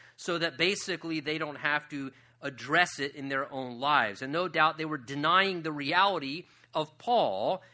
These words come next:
having credibility and speaking on behalf of the Lord, and that's why, as we've talked about, they were trying to challenge Paul's character and discredit him as an apostle of the Lord and a leader and,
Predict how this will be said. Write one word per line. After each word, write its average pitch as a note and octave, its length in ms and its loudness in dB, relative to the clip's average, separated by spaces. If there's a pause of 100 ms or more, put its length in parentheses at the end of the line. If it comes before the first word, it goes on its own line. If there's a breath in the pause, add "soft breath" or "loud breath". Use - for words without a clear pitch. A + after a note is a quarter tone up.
(100)
having F3+ 340 8
credibility F#3 1000 0
and F3 140 -6
speaking F3+ 500 -6
on F3+ 160 0
behalf E3+ 420 -2
of D#3+ 100 -10
the E3 80 -6
Lord, D#3 260 -4
and E3+ 100 -4
that's F3 200 -2
why, D#3+ 160 -2
as D#3+ 100 -6
we've F#3 140 -14
talked C4 240 -2
about, C3 240 0
they C#3 80 -8
were C#3+ 100 -8
trying D#3 320 -2
to D3 120 -6 (280 loud breath)
challenge D#3 540 2
Paul's D#3+ 260 -4
character D#3+ 640 0
and D3+ 100 -4
discredit D3+ 760 -2
him D3+ 260 -4
as D3+ 140 -8
an D#3+ 80 -4
apostle D#3 640 -2
of D#3 80 -8
the D#3 80 -10
Lord D3+ 460 -4
and D3+ 100 -4
a D3+ 60 -6
leader D3+ 520 -6
and, D3+ 160 -4